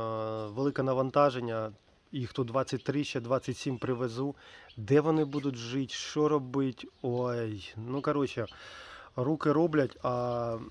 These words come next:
макітра поки що не розуміє, навіщо і як це. Це селезень вже потрошку набростає, у нього дзьоб, а вон іще один. Отак, е,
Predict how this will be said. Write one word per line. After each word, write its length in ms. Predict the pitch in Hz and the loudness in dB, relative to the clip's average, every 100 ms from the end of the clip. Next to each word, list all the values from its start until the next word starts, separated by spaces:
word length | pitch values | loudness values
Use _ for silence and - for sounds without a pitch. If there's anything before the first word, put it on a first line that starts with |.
| - | -10
макітра 560 | - 127 - 160 131 123 | -4 -2 0 -2 0 -2
поки 260 | - - 123 | -2 -4 -4
що 160 | 131 | -2
не 120 | 123 | -2
розуміє, 520 | 120 107 127 139 131 113 | -2 -2 0 2 0 0
навіщо 540 | 110 127 139 - 107 131 | -2 -4 -6 -6 -8 -6
і 60 | 113 | -2
як 260 | 123 127 - | 0 0 -4
це. 160 | 107 - - - - - - - - 107 - | -8 -8 -10 -12 -12 -14 -18 -16 -12 -10 -10
Це 100 | 107 | -8
селезень 520 | - 113 107 101 104 | -4 -2 -2 -4 -6
вже 240 | 95 104 90 - | -6 -8 -8 -10
потрошку 520 | - 104 113 104 - 104 | -8 -6 -6 -6 -6 -4
набростає, 640 | 104 104 101 - 110 107 - | -4 -6 -8 -6 -4 -4 -4
у 40 | |
нього 340 | 107 104 104 95 113 101 | -6 -4 -6 -8 -10 -2
дзьоб, 220 | 120 135 - - - - - - - - - | 0 0 -2 -16 -16 -16 -16 -14 -14 -12 -8
а 40 | |
вон 200 | 110 107 | -4 -4
іще 260 | 104 - 123 | -6 -4 -4
один. 280 | 117 110 104 - - - - - - - - - - - - - - - | -2 -4 -6 -12 -14 -14 -12 -12 -12 -18 -20 -20 -20 -20 -20 -20 -20 -12
Отак, 380 | 113 98 110 - | -10 -6 -6 -8
е, 40 | - | -10